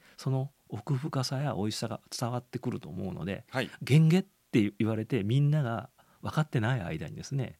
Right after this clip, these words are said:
Speaker 1: 私たちはこっそりこの美味しいものを
Speaker 2: ええ。
Speaker 1: 食べ続けることができたらな、そんなふうに思った次第なんですけど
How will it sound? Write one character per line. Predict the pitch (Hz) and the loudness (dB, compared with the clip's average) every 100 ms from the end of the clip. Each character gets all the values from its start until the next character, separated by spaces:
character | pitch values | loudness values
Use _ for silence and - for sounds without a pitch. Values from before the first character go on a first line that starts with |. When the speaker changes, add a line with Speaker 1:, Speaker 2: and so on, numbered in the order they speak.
| _ | _
Speaker 1:
私 | - 104 101 | -10 -8 -6
た | 92 | -6
ち | |
は | 87 | -6
こ | - | -6
っ | 98 | -6
そ | - 117 | -4 -2
り | 92 - - | -2 -6 -6
こ | 117 | -2
の | 113 101 | 0 0
美 | |
味 | 110 | 0
し | - 120 | 0 0
い | |
も | 120 | 0
の | 110 92 | 0 -2
を | - | -6
Speaker 2:
え | - | -18
え。 | - | -8
Speaker 1:
食 | - | -2
べ | 110 | 0
続 | 107 117 120 | 0 -2 0
け | 120 | 0
る | 117 | 0
こ | 98 | -4
と | |
が | 95 | -4
で | 85 104 | -4 -4
き | |
た | - 113 | -2 -4
ら | 85 | -4
な、 | 87 98 - - - | -8 -8 -14 -18 -2
そ | 120 | 0
ん | 123 | 2
な | 123 | 2
ふ | |
う | 147 | 2
に | |
思 | 92 98 | 0 -2
っ | |
た | 98 92 | -6 -10
次 | 78 | -10
第 | 85 | -10
な | 87 | -12
ん | - | -14
で | |
す | - | -16
け | |
ど | - | -10